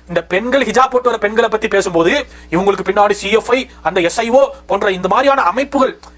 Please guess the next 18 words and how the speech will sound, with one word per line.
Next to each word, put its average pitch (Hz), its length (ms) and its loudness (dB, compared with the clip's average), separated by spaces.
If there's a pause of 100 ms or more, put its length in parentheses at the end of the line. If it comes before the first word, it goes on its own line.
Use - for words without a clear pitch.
இது 185 200 0
இஸ்லாமிய 240 380 0
இயக்கங்கள் 262 500 0 (120)
இந்த 185 160 -2
பெண்களை 240 400 0
தூண்டி 233 220 -4
விட்டு 233 200 0
ஹிஜாப் 226 220 0
போட 214 140 0
வச்சுட்டாங்களாம். 185 380 -2 (220)
அதுக்கு 190 300 -2
முன்னாடி 247 40 4
இந்த 240 120 2
பெண்கள் 196 260 -2
டிசம்பர் 196 300 -2
வரைக்கும் 226 260 -2
ஹிஜாபே 202 200 0
போட்டதில்லை 240 580 0